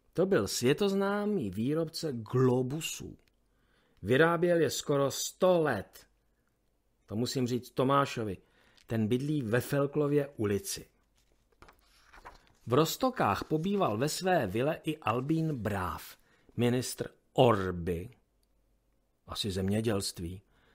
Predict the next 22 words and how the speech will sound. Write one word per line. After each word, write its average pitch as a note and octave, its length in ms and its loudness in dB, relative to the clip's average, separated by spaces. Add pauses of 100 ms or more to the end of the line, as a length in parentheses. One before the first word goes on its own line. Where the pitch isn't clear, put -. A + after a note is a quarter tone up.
(160)
v - 100 -20
celém F3 380 2
Rakousku-Uhersku. B2+ 1400 -4 (1500)
Na A#2 180 4
hřbitově G3 600 0
v F#2 40 -8
Žalově D3+ 640 0 (480)
leží B2 320 0
svorně D3+ 580 0
vedle C#3 320 -2
sebe B2 320 -2
významní C3+ 840 0 (340)
i C3+ 100 0
méně B2+ 460 2
významní A#2+ 580 0
Roztočáci, A#2+ 1160 -4
Žalováci A2 1080 0 (600)
i G#3 120 2
ti B2 180 -2
z G2+ 80 -2
Levého G#2 520 -2
Hradce. E2 580 -8